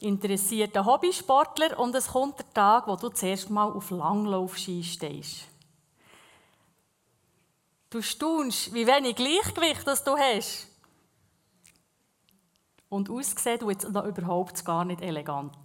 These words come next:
Oder vielleicht interessierst du dich neuerdings für das Gärtnern. Und du staunst, wie viele Sorten Herdöpfel, dass es überhaupt gibt, die man könnte unten tun könnte. Wenn du das erste Mal ein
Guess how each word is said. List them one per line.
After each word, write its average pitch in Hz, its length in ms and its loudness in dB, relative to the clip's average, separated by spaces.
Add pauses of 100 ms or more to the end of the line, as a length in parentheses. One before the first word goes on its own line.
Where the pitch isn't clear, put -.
(1400)
Oder 254 240 4
vielleicht 330 460 4
interessierst 233 680 0
du - 40 -8
dich 226 100 -2
neuerdings 226 640 0
für 190 120 -8
das - 180 -6
Gärtnern. 240 680 2 (920)
Und 220 180 -6
du 226 100 -2
staunst, 277 540 -2
wie 208 120 -4
viele 262 380 -2
Sorten 226 480 0 (140)
Herdöpfel, 220 640 2
dass 208 140 -8
es 226 80 -6
überhaupt 262 600 -2
gibt, 269 240 -4
die 208 80 -2
man 214 160 -2
könnte 226 320 -4
unten 247 220 -2 (220)
tun 247 160 -6
könnte. - 160 -6 (840)
Wenn 208 200 0
du 214 120 0
das - 140 -8
erste 240 400 0
Mal 214 280 4
ein 180 120 -8